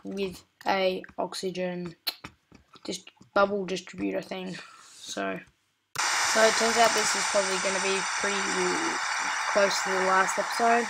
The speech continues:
I'm just loading my stuff. It's been quite a while. I've finished building the rocket. I've built some things. I've got a cargo loader and fuel loader. Got a bit of fuel in there, ready to go.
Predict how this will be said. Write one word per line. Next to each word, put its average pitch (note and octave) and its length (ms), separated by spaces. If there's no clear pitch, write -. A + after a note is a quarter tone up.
I'm F#3 180
just F#3+ 220
loading G3 300
my F#3+ 80
stuff. A3 400
It's - 160
been F#3 140
quite F3+ 260
a F3 120
while. A3 300
I've F#3+ 180
finished - 1080
building F3+ 340
the F3+ 140
rocket. F#3 520
I've F3 260
built F3+ 200
some E3 120
things. G3+ 600
I've - 320
got - 100
a - 160
cargo F3+ 380
loader E3+ 220
and E3 80
fuel G3 420
loader. F#3 520
Got F#3+ 80
a F3+ 40
bit F3+ 80
of F3 60
fuel G#3 260
in G3+ 200
there, G3 360
ready F#3 140
to E3 220
go. F#3+ 420